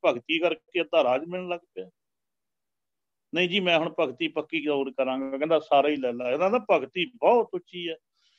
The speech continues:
ਸਿਮਰਨ ਬਹੁਤ ਉੱਚਾ ਹੈ, ਸੇਵਾ ਬਹੁਤ ਉੱਚੀ ਹੈ। ਸੇਵਾ ਤੇ ਸਿਮਰਨ ਦੇ ਮੁਕਾਬਲੇ ਵਾਹਿਗੁਰੂ ਉਹਨਾਂ ਮ-, ਉਹਦਾ, ਉਹਦੇ ਮੋਹਰੇ ਤਾਂ ਇਹ ਸਾਰੀਆਂ ਚੀਜ਼ਾਂ ਜਿਹੜੀਆਂ ਨੇ, ਰਾਜ ਨੇ, ਤਾਜ ਨੇ, ਸਾਰੇ ਤੁਛ ਮਾਤਰ ਨੇ, ਸਵਾਹ ਹੈ।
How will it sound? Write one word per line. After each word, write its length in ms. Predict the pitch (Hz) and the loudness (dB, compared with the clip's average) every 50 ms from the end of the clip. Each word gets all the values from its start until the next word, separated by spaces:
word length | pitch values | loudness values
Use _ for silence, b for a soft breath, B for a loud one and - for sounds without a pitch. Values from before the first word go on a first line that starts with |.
| _ _ _ | _ _ _
ਸਿਮਰਨ 420 | - - 160 165 180 196 202 190 | -6 -4 0 2 4 4 2 2
ਬਹੁਤ 420 | 156 131 147 196 240 254 247 247 | 0 4 6 6 6 6 6 4
ਉੱਚਾ 360 | 226 214 214 - - 208 202 202 | 0 0 0 2 4 6 6 6
ਹੈ, 140 | 196 196 | 6 4
ਸੇਵਾ 480 | 185 - - - 165 160 160 185 196 190 | 0 -2 -4 -2 0 2 4 6 6 6
ਬਹੁਤ 440 | 156 120 117 160 208 240 240 - 202 | 4 2 2 2 4 4 2 0 -2
ਉੱਚੀ 440 | 196 170 - _ _ 214 202 196 196 | -6 -8 -10 _ _ -8 -4 -4 -4
ਹੈ। 80 | 180 b b b b b b _ | -4 b b b b b b _
ਸੇਵਾ 360 | - - 180 180 196 220 226 | 2 6 6 8 10 8 8
ਤੇ 200 | 220 220 220 202 | 8 6 2 0
ਸਿਮਰਨ 460 | - - 185 180 180 190 208 214 220 | 0 0 -4 0 0 0 0 0 4
ਦੇ 100 | 208 220 | 4 4
ਮੁਕਾਬਲੇ 720 | 208 190 185 175 - 175 165 170 165 175 185 190 208 214 202 | 4 4 0 0 4 6 8 8 6 6 4 4 6 6 6
ਵਾਹਿਗੁਰੂ 380 | 180 180 185 196 202 226 247 | 6 6 4 4 2 0 0
ਉਹਨਾਂ 400 | 247 208 208 208 220 220 226 214 | 0 0 -2 -2 0 2 2 4
ਮ-, 100 | 202 196 | 4 2
ਉਹਦਾ, 360 | 190 185 196 196 196 185 220 214 | 2 0 0 -4 0 0 2 2
ਉਹਦੇ 260 | 208 214 208 233 220 | 2 2 2 2 2
ਮੋਹਰੇ 280 | 202 190 202 214 220 | 2 2 4 4 4
ਤਾਂ 160 | 226 220 226 220 | 4 2 0 0
ਇਹ 160 | 214 214 196 | 2 0 0
ਸਾਰੀਆਂ 440 | - - 180 175 180 202 214 214 196 | 0 2 2 2 2 2 -2 -4 -4
ਚੀਜ਼ਾਂ 440 | - - 185 180 160 175 202 202 | -4 -6 -6 -6 -4 -2 -2 -2
ਜਿਹੜੀਆਂ 320 | 196 196 196 196 196 190 190 | 0 -2 -2 -2 -2 -2 0
ਨੇ, 140 | 190 185 160 | 0 2 4
ਰਾਜ 400 | 156 156 156 151 160 175 170 190 | 6 6 8 8 8 6 4 0
ਨੇ, 240 | 190 190 190 190 | -2 0 0 0
ਤਾਜ 460 | 180 - - 180 170 165 175 180 175 190 | -2 -2 0 4 8 8 8 8 6 2
ਨੇ, 180 | 190 190 185 | -2 -4 -6
ਸਾਰੇ 400 | - - - 170 185 196 202 190 | -4 0 2 2 4 4 4 2
ਤੁਛ 380 | - - _ 262 233 - - 202 | 0 -2 _ -2 -2 0 -2 -4
ਮਾਤਰ 520 | 180 165 151 139 - - 165 156 156 151 | -2 -2 -2 -2 -2 -4 -4 -4 -4 -6
ਨੇ, 160 | 151 156 151 | -6 -6 -6
ਸਵਾਹ 460 | 151 - _ - 139 156 196 214 185 143 | -8 -10 _ 0 4 6 8 8 6 4
ਹੈ। 140 | - - | 0 -8